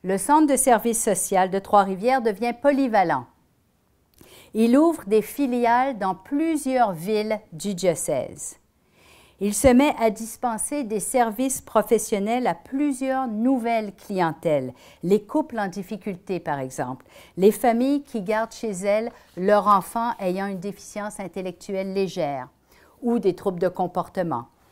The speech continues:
les prisonniers, les immigrants.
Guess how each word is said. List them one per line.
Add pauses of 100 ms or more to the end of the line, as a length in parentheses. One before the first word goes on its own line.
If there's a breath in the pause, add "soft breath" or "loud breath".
(220 soft breath)
les
prisonniers, (400)
les
immigrants.